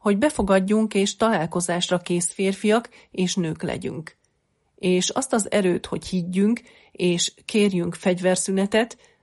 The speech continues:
egy időt, amikor véget vetünk a gyűlölet hajszolásának. Emberiségünk forog kockán. Bár csak ez a mérkőzés, amely a békéről szól, pontot szerezne annak javára, reménykedik a pápa.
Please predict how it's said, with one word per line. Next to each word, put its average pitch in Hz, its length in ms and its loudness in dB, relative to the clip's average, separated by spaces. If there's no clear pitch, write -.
egy 180 300 -4
időt, 220 520 2
amikor 190 580 2
véget 190 480 0
vetünk 180 400 0
a 202 80 2
gyűlölet 175 560 -2
hajszolásának. 175 1120 0
Emberiségünk 170 960 0
forog 175 340 0
kockán. 180 720 -2
Bár 180 360 2
csak 180 360 4
ez 190 180 0
a 180 80 2
mérkőzés, 185 800 0
amely 175 280 0
a 170 80 2
békéről 190 680 2
szól, 196 400 -2
pontot 214 400 0
szerezne 185 680 -2
annak 175 380 -2
javára, 156 600 -2
reménykedik 165 640 -4
a 170 60 -2
pápa. 165 600 -4